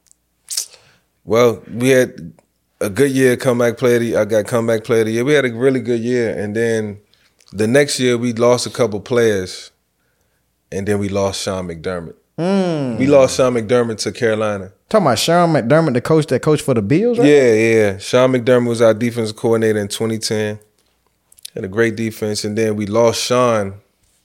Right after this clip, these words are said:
Speaker 1: um, to Carolina in twenty eleven, and it just wasn't never the same. And we always talk about defenses win championships. You gotta play D to win.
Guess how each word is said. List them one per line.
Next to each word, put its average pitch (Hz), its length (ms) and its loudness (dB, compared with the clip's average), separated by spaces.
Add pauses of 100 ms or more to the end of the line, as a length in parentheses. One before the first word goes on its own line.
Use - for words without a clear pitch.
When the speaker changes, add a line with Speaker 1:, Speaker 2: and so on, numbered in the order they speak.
(720)
Speaker 1:
um, 92 400 -8
to - 160 -10
Carolina 113 520 2
in 92 160 -4
twenty 107 360 -4
eleven, 98 540 -2
and 90 220 -8
it 92 100 -8
just - 380 -8
wasn't 90 380 -4
never 90 260 -8
the 82 100 -14
same. 90 400 -8 (540)
And 87 400 -10
we 110 100 -4
always 101 260 -2
talk 101 180 0
about 92 260 -4
defenses 107 480 -6
win 107 260 -4
championships. 110 600 -4
You 110 80 -4
gotta 117 280 4
play 117 260 0
D 120 220 0
to 117 80 0
win. 120 400 2